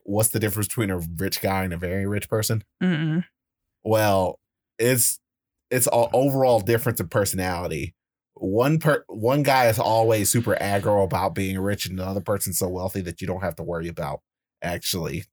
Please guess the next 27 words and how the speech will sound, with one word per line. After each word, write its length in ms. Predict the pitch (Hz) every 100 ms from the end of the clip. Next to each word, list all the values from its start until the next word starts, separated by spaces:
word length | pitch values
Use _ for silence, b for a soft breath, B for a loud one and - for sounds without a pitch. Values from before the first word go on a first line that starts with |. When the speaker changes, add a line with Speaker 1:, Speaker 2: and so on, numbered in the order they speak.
| -
Speaker 1:
appearing 360 | 80 101 85 82
to 60 |
be 120 | 82
wealthy. 460 | 85 80 - - - _ _ -
Speaker 2:
Mm. 400 | 165 175 156 156 _ _ _ _ _ _ _ -
Speaker 1:
So 280 | - 110
it's 140 | 104 101
just 220 | 107 -
like, 360 | 104 92 - - _ -
I 160 | 147 135
don't 120 | 107
know, 300 | 101 95 90
one 280 | 92 123 131
person 300 | 139 117 101
tries 380 | 113 101 92
really, 220 | 95 95 87
really 180 | 87
hard 240 | 85 90 82
and 100 | 82
the 100 | 82
other 120 | 76
person 420 | - - - 151
just 220 | - 82 -
doesn't 340 | 143 - -
try 280 | - - 50
at 80 | -
all 280 | - -